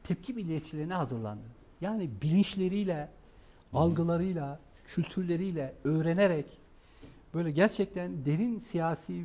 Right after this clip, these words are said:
Speaker 1: ve psikolojileri ve felsefesi olan bir bilinçli milliyetçi vatanseverlik değil. Türkiye'de derin bir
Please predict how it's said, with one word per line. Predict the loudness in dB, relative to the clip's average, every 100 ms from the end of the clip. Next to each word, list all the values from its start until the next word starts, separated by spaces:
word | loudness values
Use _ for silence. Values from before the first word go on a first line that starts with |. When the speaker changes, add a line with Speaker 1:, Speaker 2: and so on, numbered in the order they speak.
| -6
Speaker 1:
ve | -6
psikolojileri | -6 -8 -4 -2 -2 -4 -4 -4
ve | -4
felsefesi | -4 -6 -6 -8 -8 -4
olan | -2 -2 -4 -6
bir | -6 -2
bilinçli | -2 -2 -4
milliyetçi | -6 -4 -4 -4 -6
vatanseverlik | -4 -4 -6 -6 -6 -6 -6 -8 -6
değil. | -4 -6 -10 -20 -20 -20 -20 -20 -20 -20 -20 -4
Türkiye'de | -2 -2 -2 -2 -2 2
derin | 2 2 0 -4 -14 -20 -20 -8
bir | 0 0